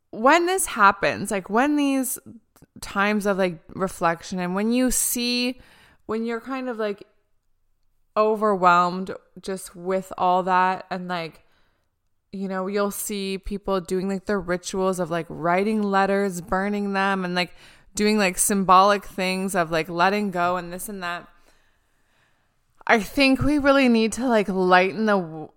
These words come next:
like, bring some insight and, like, lighten that weight and, like, take that,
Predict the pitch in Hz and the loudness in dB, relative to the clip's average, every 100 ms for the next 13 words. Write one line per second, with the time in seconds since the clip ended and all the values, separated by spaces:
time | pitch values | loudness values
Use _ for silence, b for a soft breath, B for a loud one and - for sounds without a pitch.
0 | - 196 165 - 190 156 208 208 202 226 | -10 -8 -6 -2 0 0 -2 0 -2 -4
1 | - 190 185 208 202 196 185 175 175 175 | -4 -4 -2 -2 -2 -4 -4 -2 0 0
2 | 180 202 190 143 147 165 180 202 - - | 0 0 0 -2 -2 -4 -4 -6 -10 -6
3 | 185 180 160 - 180 - 185 151 - | -4 -4 -6 -12 -14 -4 -2 -2 -6